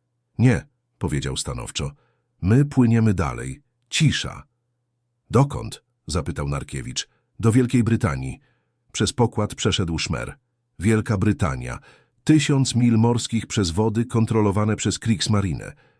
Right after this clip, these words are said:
Bez map. Bez pełnego uzbrojenia. Z uszkodzonym kadłubem". "To samobójstwo", wyszeptał jeden z marynarzy. Grudziński spojrzał na niego.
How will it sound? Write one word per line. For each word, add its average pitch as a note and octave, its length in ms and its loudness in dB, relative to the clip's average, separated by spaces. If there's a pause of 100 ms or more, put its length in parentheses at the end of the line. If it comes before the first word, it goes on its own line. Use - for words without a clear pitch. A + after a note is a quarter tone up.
(140)
Bez G#2 240 2
map. F#2+ 340 0 (720)
Bez G2+ 180 0
pełnego A2 420 2
uzbrojenia. F2+ 680 -2 (440)
Z - 100 -6
uszkodzonym G#2+ 580 2
kadłubem". D#2 520 -2 (720)
"To A#2+ 200 4
samobójstwo", A#2+ 800 0 (280)
wyszeptał D2 460 -4
jeden D2 220 -2
z C#2 60 -6
marynarzy. C2+ 520 -4 (460)
Grudziński D#2+ 600 0
spojrzał C#2 420 -4
na C2+ 100 -2
niego. C2+ 300 -4